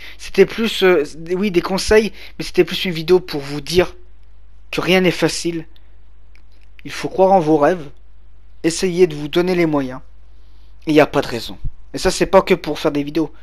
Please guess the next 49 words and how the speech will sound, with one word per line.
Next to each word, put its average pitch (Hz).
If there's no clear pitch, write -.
c'est -
pour -
financièrement 156
et 156
tout. -
Si, -
dans 160
la 165
vie, 190
il 190
faut 170
avoir 156
une 160
grande 170
mentalité, 139
car, 135
euh, 127
c'est, 170
on 170
ne 160
vit 165
pas 180
dans 160
un 151
monde 156
des 143
bisounours, 156
je 131
préfère 135
vous 151
le 165
dire. 165
Je -
dis 165
ça 180
parce 151
qu'il 147
y 147
en 147
a 147
peut-être 156
des 156
personnes, 147
euh, 135
jeunes 156
qui -
regardent 135
la 135
vidéo. 147